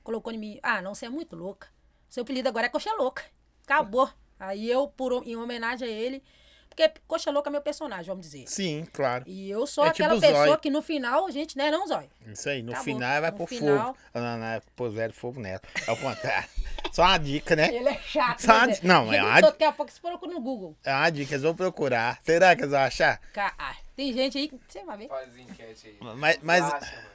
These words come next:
Speaker 3: Esse cara é filha
Speaker 2: ó, se
Speaker 3: da
Speaker 2: vocês
Speaker 1: Uhum.
Speaker 2: descobrirem o nome dela, eu vou fazer um pix pra vocês de dez.
Speaker 1: É, e, no fi-, e tinha um filme dela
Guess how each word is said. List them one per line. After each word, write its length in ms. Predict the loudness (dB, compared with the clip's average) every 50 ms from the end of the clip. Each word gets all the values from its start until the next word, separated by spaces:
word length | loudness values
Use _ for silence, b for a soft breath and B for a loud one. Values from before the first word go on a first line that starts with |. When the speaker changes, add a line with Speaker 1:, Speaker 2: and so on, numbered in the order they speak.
| -20 -20
Speaker 3:
Esse 80 | -20
cara 220 | _ -20 -18 -18 -18
é 40 | -20
filha 220 | _ -20 -12 4
Speaker 2:
ó, 100 | 4 6 6
se 60 | 8
Speaker 3:
da 80 | 8 10
Speaker 2:
vocês 140 | 10 10 10
Speaker 1:
Uhum. 60 | 8
Speaker 2:
descobrirem 420 | 4 4 4 4 6 8 6 6 6
o 20 |
nome 260 | 6 4 2 2 2
dela, 300 | 2 2 6 6 6 6 6
eu 40 | 4
vou 80 | 4
fazer 200 | 4 4 4 4
um 80 | 0 -2
pix 300 | -2 -6 -6 -6 -6 -2
pra 100 | -2 0
vocês 220 | 2 2 0 0 0
de 100 | -2 -4
dez. 340 | -2 0 2 2 2 2
Speaker 1:
É, 80 | 0 0
e, 20 | 0
no 80 | 0 -2
fi-, 140 | -6 -10 -8
e 120 | -8 -8 -8
tinha 200 | -6 -6 -6 -6
um 60 | -6
filme 280 | -6 -6 -6 -6 -4 -6
dela 340 | -6 -6 -6 -6 -6 -10